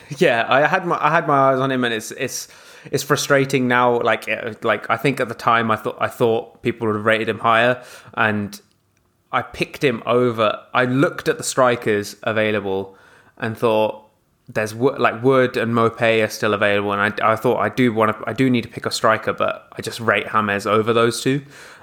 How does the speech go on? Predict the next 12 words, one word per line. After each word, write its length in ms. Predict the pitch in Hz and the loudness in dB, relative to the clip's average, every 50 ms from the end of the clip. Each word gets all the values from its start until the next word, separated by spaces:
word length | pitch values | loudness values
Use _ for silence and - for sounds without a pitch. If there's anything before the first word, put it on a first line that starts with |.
| - - | -10 -4
Um, 520 | 110 107 104 104 104 101 101 101 - - _ _ _ _ _ - | 0 0 2 2 0 -2 -4 -8 -12 -16 _ _ _ _ _ -8
looking 400 | 131 131 135 135 139 135 127 117 | -2 -2 -2 -2 0 -2 -2 0
back, 280 | 104 117 107 101 - | 2 2 0 0 -2
I, 100 | 104 107 - - - _ _ _ _ _ _ | -4 -6 -6 -8 -16 _ _ _ _ _ _
and 220 | 127 120 120 117 | -2 -2 0 0
looking 260 | 123 135 139 143 131 | -2 -2 -2 -2 -2
at 100 | 117 101 | -2 -2
how, 340 | - 123 117 117 113 113 113 | 0 0 0 2 2 2 2
um, 420 | 107 107 104 101 101 101 101 101 _ _ _ _ _ _ _ _ _ _ _ _ _ _ _ - - _ | 2 2 0 -2 -4 -8 -10 -12 _ _ _ _ _ _ _ _ _ _ _ _ _ _ _ -20 -20 _
people 320 | - 135 123 - 120 110 107 | -4 -4 -2 0 0 0 2
rated 400 | 113 110 113 110 - - 107 98 | 2 0 0 0 -2 -6 -6 -4
James, 520 | - 104 98 98 95 95 95 - - - | -2 -4 -2 -2 -4 -6 -6 -8 -10 -12